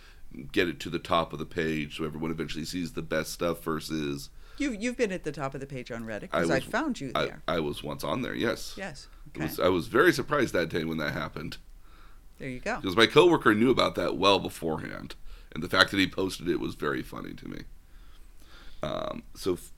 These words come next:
Speaker 1: four chan actually derives from what is called two chan in Japan. Now, it's a me-,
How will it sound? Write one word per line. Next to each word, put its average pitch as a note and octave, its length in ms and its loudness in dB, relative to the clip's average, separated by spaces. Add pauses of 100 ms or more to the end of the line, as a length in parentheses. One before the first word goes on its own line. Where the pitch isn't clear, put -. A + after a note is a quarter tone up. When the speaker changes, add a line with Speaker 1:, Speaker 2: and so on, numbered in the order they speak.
(180)
Speaker 1:
four D3 300 6
chan D#3 260 4
actually A#2 280 2
derives F#2 440 6
from F#2 300 0
what - 120 0
is - 100 -10
called E2+ 340 -2
two - 220 -8
chan E2+ 360 -2
in E2 180 -2
Japan. C2+ 560 -6
Now, A1+ 100 -4
it's C2+ 160 -4
a D#2+ 60 -2
me-, E2+ 220 0